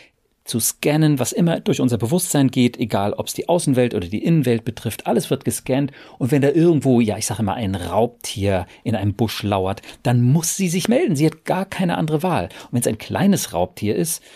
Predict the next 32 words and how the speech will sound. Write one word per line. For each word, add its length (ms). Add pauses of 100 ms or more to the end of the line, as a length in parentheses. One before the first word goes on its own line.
(200)
ja, 200 (140)
dann 140
ist 100
es 80
nicht 160
so 100
schlimm. 460 (340)
Ja, 80
es 120
gibt 180
kleine, 480
selbstwertfressende 1000
Raubtiere 500
in 120
ihrer 220
Vorstellung, 680 (320)
dann 300
macht 200
sie 80
nicht 120
so 60
einen 60
großen 260
Rabatz. 320
Aber 260
wenn's 200
so 100
richtig 400
selbstwertfressende 960
Monster-Raubtiere 1120
gibt, 260 (460)
dann 520